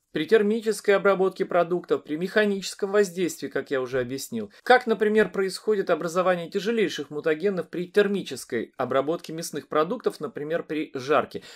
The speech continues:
Но об этом я говорил в своём видео про мясо, посмотрите обязательно. Я там рассказывал, что происходит образование, благодаря ещё и катализаторам, таким как температура, железо,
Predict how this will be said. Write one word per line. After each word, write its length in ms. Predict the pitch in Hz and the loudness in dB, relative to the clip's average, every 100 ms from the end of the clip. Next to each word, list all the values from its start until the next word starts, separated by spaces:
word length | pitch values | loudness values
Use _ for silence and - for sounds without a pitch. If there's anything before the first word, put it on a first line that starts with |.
| - | -12
Но 160 | - 185 | 2 6
об 100 | 190 | 8
этом 220 | 277 226 | 6 4
я 160 | 185 160 | 2 2
говорил 400 | 143 151 139 117 | 2 0 0 -2
в 40 | |
своём 300 | - 151 147 | 0 2 2
видео 340 | 147 220 180 131 | -2 -4 -2 -2
про 220 | 151 160 | 0 0
мясо, 340 | 170 135 - | 0 -2 -4
посмотрите 600 | - - 151 147 180 151 | -12 -6 -4 -2 -2 -2
обязательно. 500 | 135 143 143 113 117 - | -4 -2 -2 -2 -4 0
Я 160 | 196 214 | 4 4
там 160 | 220 | 4
рассказывал, 500 | 202 202 175 127 131 | 4 2 2 2 -2
что 200 | - 131 | -4 -6
происходит 540 | - 151 - 156 131 127 | -2 -4 -2 2 2 2
образование, 760 | 123 131 135 160 214 202 180 - | -2 -2 0 2 0 0 -6 -4
благодаря 480 | 123 139 143 139 120 | -2 0 2 4 2
ещё 220 | - 117 | -2 -8
и 20 | |
катализаторам, 840 | - - 113 110 131 196 208 143 | -8 -6 -4 -2 0 2 0 -2
таким 380 | 147 156 156 120 | 0 0 -2 -2
как 180 | 120 - | -4 -6
температура, 800 | 117 107 110 101 - 208 208 147 | -8 -6 -4 -6 -6 -4 0 0
железо, 680 | 110 107 113 175 180 170 | -2 -6 -2 -2 -2 -6